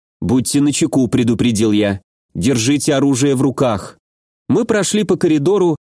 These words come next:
и оказались в просторной гостиной. Нити и Мирослава подтащили два дивана в центр, на них уложили Думису и Ван Балая. Парни были все еще в отключке. Для Нацука Лианг принес из соседней комнаты одноместную кровать.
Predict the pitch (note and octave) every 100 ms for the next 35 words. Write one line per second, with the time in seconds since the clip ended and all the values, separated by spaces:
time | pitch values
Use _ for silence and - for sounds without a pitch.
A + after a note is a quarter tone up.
0 | - A2+ B2 C#3+ B2+ F3+ F3 - - D3
1 | - - A2+ C3+ B2 A#2 - G#2 F#2 E2+
2 | - _ _ _ _ - A2+ D3+ E3 D3
3 | C#3 C#3 C3+ C3 - C3+ B2+ C3+ G#2+ C3
4 | A#2 - B2 A2 A2+ G#2+ G#2+ G#2 G#2 -
5 | - D#3+ D3 D3 - _ _ A#2 C#3+ G#3
6 | - F#3+ E3+ D3 E3+ C#3+ B2 B2+ D#3+ -
7 | C3+ A2+ A#2 A2+ A2 G2 F2+ E2 D2+ _
8 | _ _ _ _ - G3+ G3+ G#3 G#3 G3+
9 | - F#3+ F#3 - F3 E3 - E3 - -
10 | D#2+ - _ _ _ - F#2+ C3+ D#3 G3
11 | F#3 E3 D#3+ D3+ D#3+ D#3+ - D3+ D3+ D#3+
12 | - C3 C#3 C3 D3 C3+ C3+ B2+ D#3+ D3+
13 | C3+ C3 A2+ A#2+ B2 C3+ - C#3 B2 C3+
14 | G#2+ F#2 -